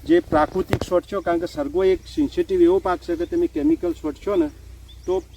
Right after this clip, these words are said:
હેવી કેમિકલ છોડશો તો પત્તો બી નીચે જરી જાય. કારણ કે સામાન્ય ઓને દવા જુઓ, અને ઈયળ આવે છે તો સામાન્ય જ આવે છે. એક સામાન્ય દવામાં ઓને, અ, અ, પેલું થઈ જાય ને. આપણે જે દવાઓ છોડકીએ તો એ ખાસ ધ્યાન રાખવાનું કે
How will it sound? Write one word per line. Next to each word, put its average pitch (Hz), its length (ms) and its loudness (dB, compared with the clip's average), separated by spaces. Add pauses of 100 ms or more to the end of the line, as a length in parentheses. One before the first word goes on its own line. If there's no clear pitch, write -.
(200)
હેવી 131 260 4
કેમિકલ 185 420 0
છોડશો 180 520 -4 (340)
તો 190 100 -6
પત્તો - 500 -2
બી 214 140 -2
નીચે 190 300 2
જરી 147 220 2
જાય. 117 300 -6 (380)
કારણ 151 160 0
કે 190 140 -2
સામાન્ય 190 560 0
ઓને 208 220 2
દવા 165 240 2
જુઓ, 139 280 -4
અને 175 180 2
ઈયળ 202 320 4
આવે 202 220 4
છે 196 100 -2
તો 202 120 -4
સામાન્ય 185 520 -2
જ 170 60 0
આવે 156 200 0
છે. 143 160 -10 (380)
એક 185 100 -6
સામાન્ય 185 420 0
દવામાં 202 800 -2
ઓને, 170 180 2
અ, 185 180 -2 (600)
અ, 151 140 -12 (400)
પેલું 190 200 2
થઈ 185 140 2
જાય 190 180 0
ને. 185 60 -4
આપણે 156 380 -4
જે 202 140 0
દવાઓ 185 320 4
છોડકીએ 208 440 -2
તો 196 160 -2
એ 180 260 0
ખાસ 185 360 -2
ધ્યાન 165 260 0
રાખવાનું 156 440 -2 (440)
કે 190 60 -4